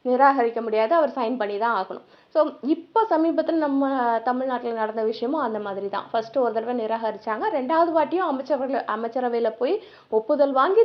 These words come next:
திருப்பியும் அதே ஃபைல் வந்துச்சு, அப்போ வந்து அவரால நிராகரிக்க முடியல. So, அந்த மாதிரி நிலைமையில என்ன ஆகும்?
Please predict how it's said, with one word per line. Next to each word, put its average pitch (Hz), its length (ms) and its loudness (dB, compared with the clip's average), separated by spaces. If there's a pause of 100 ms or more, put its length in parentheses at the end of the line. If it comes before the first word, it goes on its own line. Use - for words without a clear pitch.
திருப்பியும் 392 380 6
அதே 339 180 4
ஃபைல் 294 280 2
வந்துச்சு, 254 280 -2
அப்போ 285 320 2
வந்து 247 240 0
அவரால 220 240 -2
நிராகரிக்க 196 580 -4
முடியல. 190 300 -6 (300)
So, 294 200 6
அந்த 330 400 6
மாதிரி 403 320 6
நிலைமையில 330 380 4
என்ன 294 220 4
ஆகும்? 247 320 2